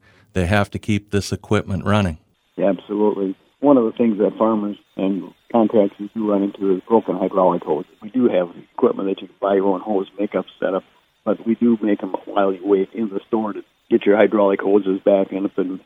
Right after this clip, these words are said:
Speaker 2: running and fixed again so that you can keep your equipment going. Also, booster packs. You know, if your battery goes dead, you've got these booster packs that can just quickly start it and keep going until you get time to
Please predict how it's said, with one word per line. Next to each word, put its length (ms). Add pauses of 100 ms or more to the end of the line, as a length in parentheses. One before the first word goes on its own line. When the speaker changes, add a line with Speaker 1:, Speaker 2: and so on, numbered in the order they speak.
(300)
Speaker 2:
running 280
and 200
fixed 260
again 380
so 80
that 220
you 60
can 160
keep 160
your 120
equipment 400
going. 340 (600)
Also, 420 (360)
booster 320
packs. 440
You 80
know, 260
if 100
your 100
battery 320
goes 260
dead, 300
you've 200
got 200
these 100 (140)
booster 300
packs 360
that 180
can 220
just 200
quickly 380
start 280
it 100
and 220 (320)
keep 160
going 300
until 220
you 60
get 220
time 200
to 60